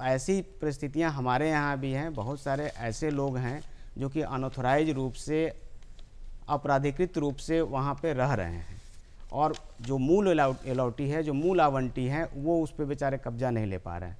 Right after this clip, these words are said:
तो एक सबसे बड़ा जो हम लोग के साथ दिक्कत ये है कि जो बोनाफाइड हैं, जो मूल अलॉ-, अलॉटी हैं, उनको हम कैसे उनके ज़मीन पर जो पैसा जमा किए हैं, उसको कब्जा दिलाएं और वो अपराधिकृत रूप से जो लोग कब्जा करके रह रहे हैं, उसको कैसे हटाएं।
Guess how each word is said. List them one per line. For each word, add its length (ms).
तो 60
एक 140
सबसे 380
बड़ा 380
जो 140
हम 180
लोग 140
के 80
साथ 200
दिक्कत 440
ये 120
है 180
कि 400
जो 120
बोनाफाइड 640
हैं, 220
जो 180
मूल 280
अलॉ-, 420
अलॉटी 400
हैं, 160
उनको 460
हम 180
कैसे 380
उनके 320
ज़मीन 360
पर 260
जो 140
पैसा 320
जमा 240
किए 200
हैं, 60
उसको 180
कब्जा 380
दिलाएं 380
और 360
वो 260
अपराधिकृत 840
रूप 160
से 200
जो 120
लोग 320
कब्जा 300
करके 300
रह 160
रहे 140
हैं, 80
उसको 300
कैसे 340
हटाएं। 440